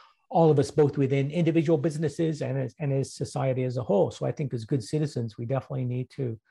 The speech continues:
be aware of these issues as well, because it's something that, that we're all gonna need to have a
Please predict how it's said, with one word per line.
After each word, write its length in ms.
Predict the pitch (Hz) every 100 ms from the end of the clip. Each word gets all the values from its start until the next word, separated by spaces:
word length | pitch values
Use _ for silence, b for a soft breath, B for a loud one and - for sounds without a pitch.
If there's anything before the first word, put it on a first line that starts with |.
| b b b b b _ _
be 160 | 156 139
aware 340 | 131 139 131
of 100 | 120
these 260 | 123 143 151
issues 380 | 139 139 117
as 140 | 120 107
well, 460 | 131 180 170 123
because 340 | 120 127 131 120
it's 160 | 120
something 400 | - 131 135 123
that, 220 | 123 123 - _
that 240 | 131 131 143
we're 240 | 143 135
all 360 | 131 131 117 -
gonna 180 | 139 127
need 200 | 135 120
to 40 |
have 300 | - 131 120
a 180 | 123